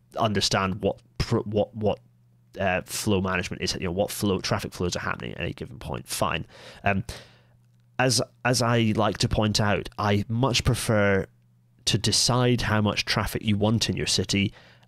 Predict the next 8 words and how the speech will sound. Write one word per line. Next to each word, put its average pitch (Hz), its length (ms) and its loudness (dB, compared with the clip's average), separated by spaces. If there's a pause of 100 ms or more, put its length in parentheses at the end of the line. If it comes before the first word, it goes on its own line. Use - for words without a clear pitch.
(120)
and 95 400 2
using 127 380 2
the 104 40 4
transport 98 420 0
hierarchy, 92 580 0 (360)
and 101 200 2
then, 95 240 2 (380)
um, 95 220 0